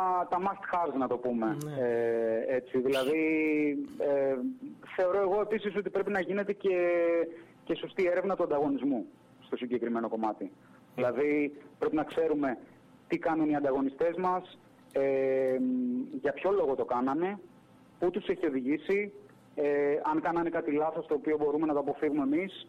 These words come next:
Speaker 1: Οπότε είναι πολύ σημαντικό να ξέρουμε και οι άλλοι παίκτες που είναι στο παιχνίδι τι έχουνε κάνει και τι insights μπορούμε να τραβήξουμε εμείς από αυτό.
Speaker 2: Μμμ.
Speaker 1: Ε,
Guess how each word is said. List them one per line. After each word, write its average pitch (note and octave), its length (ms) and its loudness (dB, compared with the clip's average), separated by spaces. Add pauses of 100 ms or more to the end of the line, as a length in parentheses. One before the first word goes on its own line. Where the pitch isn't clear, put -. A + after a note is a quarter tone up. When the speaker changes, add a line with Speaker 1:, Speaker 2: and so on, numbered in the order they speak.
(160)
Speaker 1:
Οπότε D#3+ 260 -2
είναι F3 100 0
πολύ F3 200 0
σημαντικό D3+ 360 0
να C#3 100 0
ξέρουμε C3+ 580 0 (480)
και D3+ 120 -2
οι C#3 140 2
άλλοι D3+ 200 2
παίκτες C#3 340 -2
που - 80 -4
είναι C3+ 100 2
στο C#3+ 120 -2
παιχνίδι C3 400 -2 (140)
τι E3 120 0
έχουνε D3 280 0
κάνει C3+ 400 0 (100)
και C#3+ 140 -2
τι D#3 140 -4 (160)
insights B2 300 0
μπορούμε A#2+ 260 0
να A#2 100 -2
τραβήξουμε A2+ 440 -4
εμείς G#2+ 180 -6
από A2+ 180 -2
αυτό. G2 320 -2 (220)
Speaker 2:
Μμμ. D3+ 200 -6 (840)
Speaker 1:
Ε, C3 720 2